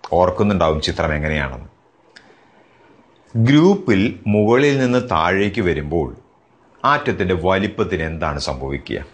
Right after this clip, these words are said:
ആറ്റത്തിൻ്റെ സൈസിന് എന്താ സംഭവിക്കുക? ഇൻക്രീസ് ചെയ്യുകയാണോ ഡിക്രീസ് ചെയ്യുകയാണോ? കൂടുകയാണോ കുറയുകയാണോ? കൂടുകയാണ് ചെയ്യുക. ആ ചിത്രം നമ്മുടെ മനസ്സിലുണ്ടെങ്കിൽ നമുക്ക് ഉത്തരം എഴുതാം.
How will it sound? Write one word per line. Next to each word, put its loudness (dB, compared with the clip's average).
ആറ്റത്തിൻ്റെ -2
സൈസിന് -2
എന്താ -4
സംഭവിക്കുക? -6
ഇൻക്രീസ് 2
ചെയ്യുകയാണോ 2
ഡിക്രീസ് 0
ചെയ്യുകയാണോ? -6
കൂടുകയാണോ 0
കുറയുകയാണോ? -4
കൂടുകയാണ് 2
ചെയ്യുക. -10
ആ -6
ചിത്രം -2
നമ്മുടെ 0
മനസ്സിലുണ്ടെങ്കിൽ 0
നമുക്ക് -2
ഉത്തരം 0
എഴുതാം. 0